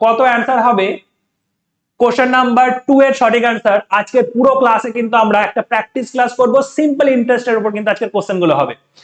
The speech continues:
বলো, বলেছে এত টাকা, আহ, আঠারো হাজার চারশো চল্লিশ টাকা বার্ষিক পনেরো পার্সেন্ট সরল সুদের হারে চার বছরে মোট সরল সুদ কত হবে? দেখো, তোমরা চাইলে এই কোশ্চেন সু-, মানে সেই সূত্র অ্যাপ্লাই করতে পারো,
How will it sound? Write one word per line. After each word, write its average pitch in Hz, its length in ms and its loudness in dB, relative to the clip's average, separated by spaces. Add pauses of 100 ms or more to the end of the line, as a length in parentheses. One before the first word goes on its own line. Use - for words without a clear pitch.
(240)
বলো, - 280 0 (440)
বলেছে 254 360 2 (120)
এত 208 400 -2
টাকা, 247 460 2 (360)
আহ, 196 240 0
আঠারো 202 360 0
হাজার 269 280 0
চারশো 233 400 -2
চল্লিশ 247 400 0
টাকা 175 400 -2 (240)
বার্ষিক 220 520 0 (100)
পনেরো 254 320 2
পার্সেন্ট 262 480 0
সরল 233 320 2
সুদের 240 400 -2
হারে 160 380 -2 (440)
চার 254 360 2
বছরে 262 560 2
মোট 196 400 2
সরল 240 300 2
সুদ 240 220 -2
কত 170 180 0
হবে? 151 180 -4
দেখো, 190 220 -2 (360)
তোমরা 269 220 2
চাইলে 262 360 0
এই 269 140 -2
কোশ্চেন 277 240 -2
সু-, 254 380 -6
মানে 214 220 -2
সেই 262 160 -2
সূত্র - 320 -6
অ্যাপ্লাই 277 300 0
করতে 262 260 2
পারো, 240 280 0